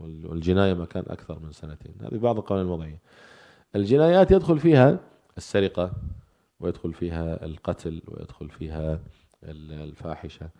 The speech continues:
آه، ف-، فإذا في المحاكم التي هي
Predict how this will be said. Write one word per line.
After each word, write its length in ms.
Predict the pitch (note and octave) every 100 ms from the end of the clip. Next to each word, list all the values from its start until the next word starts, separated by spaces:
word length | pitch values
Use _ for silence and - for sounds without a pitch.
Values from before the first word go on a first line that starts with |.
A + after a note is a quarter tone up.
| _ _ _ _ -
آه، 540 | F2 F2 F2 F2 - - _ _ _ _ _ _ -
ف-، 120 | -
فإذا 680 | G#2+ G2 - A#2+ B2 B2 F#2+
في 100 | -
المحاكم 600 | A2 A2 E3+ F#3+ F#3 C#3+
التي 360 | A#2+ A2+ A#2 A2
هي 220 | G#2